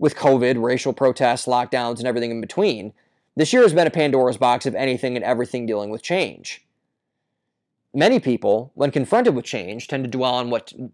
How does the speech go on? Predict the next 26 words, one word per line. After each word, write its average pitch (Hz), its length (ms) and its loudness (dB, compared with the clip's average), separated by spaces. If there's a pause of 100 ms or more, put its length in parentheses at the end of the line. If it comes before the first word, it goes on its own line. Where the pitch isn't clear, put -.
(120)
what 123 260 0
was, 113 580 2 (520)
and 139 100 -4
that 113 120 -4
is 113 120 -8
a 120 40 -8
mistake. - 560 -2 (760)
I 160 80 6
do 180 140 6
it - 80 2
too 160 160 4
often 135 400 4
to 127 60 0
know 127 200 2
that, 120 140 0
that 123 160 -2
the 120 60 -4
right 120 200 2
thing, 113 300 -8
that 123 180 0
is 117 120 -6
the 120 80 -4
right 113 180 0
thing 117 160 -6
to 107 80 -6
do. 170 360 0